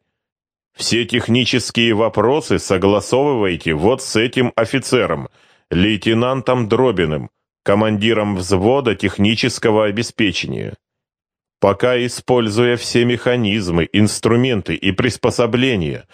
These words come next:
сводная бригада ремонтников возилась с одним орудием, два других находились в полной боевой, готовые в любую минуту поддержать огнём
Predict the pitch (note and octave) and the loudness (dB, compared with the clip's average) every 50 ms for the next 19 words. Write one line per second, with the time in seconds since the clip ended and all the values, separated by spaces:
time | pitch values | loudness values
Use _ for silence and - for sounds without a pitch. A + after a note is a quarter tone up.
0 | - - - - - - _ - - - F2 G#2 A#2 A#2+ G#2+ G#2+ A2 A#2+ B2 A2+ | -18 -16 -14 -14 -16 -16 _ -10 -6 0 2 2 2 2 0 0 0 2 0 0
1 | F#2+ A2 A2+ C3 A2 B2+ B2+ A2+ F#2+ G2 F#2+ G2 A#2+ A#2+ B2 B2+ A#2 F#2+ D#2 - | 0 0 -2 0 0 0 0 0 0 0 0 2 2 2 2 2 0 -2 -4 -4
2 | - D#2+ D#2+ - F2+ D#2 - - D#2+ E2+ G2 G2+ G2 A2 A2+ A2 G2+ F#2+ - - | -6 -6 -2 0 -2 -2 -2 -2 0 0 2 2 2 2 2 2 2 0 -2 -2
3 | - - A2 G2+ G2+ A2 A2 G#2 G2 G2 G2 A2 C3 D3 B2+ G#2 F2 D#2 C#2+ C2 | 0 0 0 2 2 2 2 2 2 2 2 0 0 -2 0 0 0 0 0 -2
4 | B1+ - - _ _ _ _ _ _ _ - D2 D2 E2+ F2+ G#2+ A#2 A2+ F#2+ G#2 | -6 -10 -12 _ _ _ _ _ _ _ -10 -4 0 2 4 4 4 2 2 0
5 | G2+ G#2+ F#2 F2+ A2+ C#3 C3+ - - - - _ _ F#2+ G2+ A2 G#2+ - A2+ G2+ | 0 0 0 0 0 -2 -2 -4 -12 -20 -20 _ _ 2 2 2 2 2 0 0
6 | F#2 F#2+ A2 A#2 A#2+ A#2+ - - - - - A#2 A2+ A2+ A2+ A2+ A2+ G#2 G#2 A2+ | 0 2 0 2 2 0 -2 -4 -6 0 2 2 2 2 2 0 0 0 0 0
7 | A#2 A#2+ A#2 C#3 C#3+ G#2 C#2+ - - _ _ - D2+ D#2+ F#2 G2+ G2+ - - A#2 | 0 0 0 0 0 -2 -2 -6 -14 _ _ -14 -6 0 0 0 0 2 2 2
8 | A#2 G#2+ A2 A#2 A2 G#2 F2 E2 E2+ F2+ G#2 A2 G2 A2 A2+ A2 G#2+ G#2 G2+ G#2 | 2 2 2 0 0 -2 -2 -2 0 2 2 2 4 4 4 4 4 2 2 2
9 | G#2 G#2 G#2 A2+ C#3 D3+ D3 - E2+ D2+ - _ _ - G2+ F#2 E2 E2+ G2 G2+ | 2 0 0 0 0 0 0 -2 -2 -2 -4 _ _ 0 0 0 -2 -2 0 0
10 | G#2 G2 F#2+ F2+ G#2 A2 A2+ G2 - G2+ F#2+ G2+ G#2 G#2+ A2 A#2 B2 | 0 0 0 0 0 0 0 0 0 -2 0 0 0 2 2 2 0